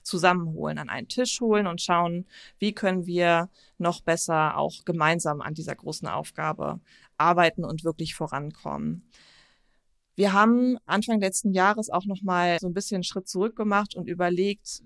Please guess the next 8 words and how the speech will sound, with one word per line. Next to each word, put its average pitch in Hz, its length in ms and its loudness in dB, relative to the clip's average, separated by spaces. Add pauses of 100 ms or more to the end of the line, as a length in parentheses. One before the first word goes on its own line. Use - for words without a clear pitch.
wie 190 540 -4
können 190 400 -2
wir 185 240 4
das 180 220 -2
noch 185 100 -6
mal 180 140 0
runterbrechen? 175 720 -4
Also 160 340 -4